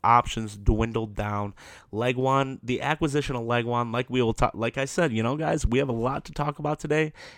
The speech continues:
and we will talk about David Legwand, so I'm gonna skip that, but he is a help. Corey Emmerton was called up for Joachim Andersson. Corey Emmerton is, you know, he's a little guy. He's kinda small. He started the season on the roster and then found his way off the roster and then now is finding his way back on.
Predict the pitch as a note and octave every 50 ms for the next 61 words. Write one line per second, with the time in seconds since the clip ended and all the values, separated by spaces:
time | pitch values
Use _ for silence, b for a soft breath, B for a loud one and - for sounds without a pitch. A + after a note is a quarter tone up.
0 | B B G#2+ A2+ B2 A#2+ A2+ A#2+ A#2+ A#2 - - A#2 A2+ - A2+ A2 A2+ A2 G#2+
1 | A2+ A2 G#2+ G#2+ G#2 G#2+ A2 G#2+ - A2 A2 A2 A2 - C#3 C3 D#3+ E3 C3 A#2+
2 | - - - B2 - - G#2 G2+ - - B2+ - - F#3+ F#3 F#3 D3+ D3 B2 A#2
3 | B2+ A#2 A2 G2 - - B B B B B B B B - E3 F3 F3+ F3+ E3
4 | C#3+ C3+ C3+ C#3 C3 - - A#2+ A2+ A#2 - - - B2+ B2+ B2 A#2+ A#2+ A#2+ -
5 | - A2 G#2+ A2 A#2+ A#2+ - A#2 A2+ A2+ A2+ A2+ A2+ A2 A2 - - A2 G#2+ A2
6 | - B B B B B B - C#3 C#3+ D#3 D3+ C#3+ C#3 C#3+ C#3 - - D3 C#3
7 | C3+ C3 - - A2 A#2 A2+ A2+ - - - C#3 C3 C3 C3 A2+ B2 A#2+ A2+ A#2
8 | A#2 B2+ D#3 E3+ E3+ D#3+ D3 D3 D3 D3 C#3+ C#3 C#3 C#3 C3+ B B B B B
9 | - A2+ A2 - - D#3 D3+ C#3+ C3 - - C3 B2+ C3 A#2+ A2+ A2 - - -
10 | - D#3+ D#3 E3+ E3 C#3+ B2+ B2+ - - B2 A#2 A2 B2 A2+ A2+ A2+ A2 G#2 G#2+
11 | G#2+ G#2+ A2+ - - - A#2 A2 A2 G#2+ G#2 - - B2+ B2 A#2+ B2+ A#2+ A2 A#2+
12 | A2+ G#2+ - - - B2 D3 D#3+ E3+ - - B2 A2+ A2 G#2+ G#2 G#2+ - - -
13 | A2 A2 G#2+ - B B B B B B B B G2+ G#2+ A2 A2+ A2 A2+ A2+ A2+
14 | A2 G#2 - - A2 A2 A2 A2 A2 G#2+ G#2 A2 G#2 G#2+ G#2+ G#2+ G2+ G#2+ G#2+ G#2+
15 | - - G#2+ A2 A2 G#2+ G#2 G#2 G#2